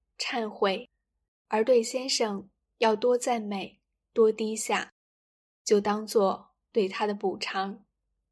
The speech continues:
人心是肉做的，一定会有转机。试想，当所有的亲朋好友、通灵人、算命大师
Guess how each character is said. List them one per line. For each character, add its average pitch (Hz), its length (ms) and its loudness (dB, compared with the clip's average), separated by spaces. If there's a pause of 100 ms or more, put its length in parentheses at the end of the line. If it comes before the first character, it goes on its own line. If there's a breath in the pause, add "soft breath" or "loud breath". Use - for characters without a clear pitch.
(320)
人 247 160 4
心 320 240 -2
是 294 160 -4
肉 294 180 4
做 220 280 0
的， 202 280 -4 (680)
一 202 180 -4
定 226 260 -6
会 208 220 -2
有 190 160 0
转 196 300 -6
机。 196 480 -4 (920)
试 240 300 -2
想， 214 400 -6 (480)
当 277 220 0
所 214 460 2
有 269 200 -2
的 196 160 -2
亲 233 320 -4
朋 214 320 -10
好 196 380 -4
友、 208 360 -6 (400)
通 247 340 -4
灵 196 240 -4
人、 190 360 -6 (360)
算 226 280 0
命 208 280 -6
大 196 200 -6
师 214 460 -2